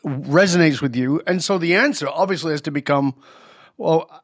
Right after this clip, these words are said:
if I, I'm gonna, am I gonna be true to my soul in having this guest on? Am I gonna be true to my soul in my conversation with this guest?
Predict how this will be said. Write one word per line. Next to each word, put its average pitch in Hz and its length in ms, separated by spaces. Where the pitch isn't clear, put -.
if 165 160
I, 196 100
I'm 196 160
gonna, 214 120
am 170 120
I 214 240
gonna 196 220
be 170 100
true 180 220
to 170 80
my 160 240
soul 156 320
in 143 100
having 143 320
this 139 180
guest 135 400
on? 127 400
Am 156 140
I 190 80
gonna 202 120
be 180 120
true - 180
to 160 80
my 156 240
soul 156 240
in 147 60
my 147 140
conversation 160 680
with 131 140
this 123 180
guest? 131 460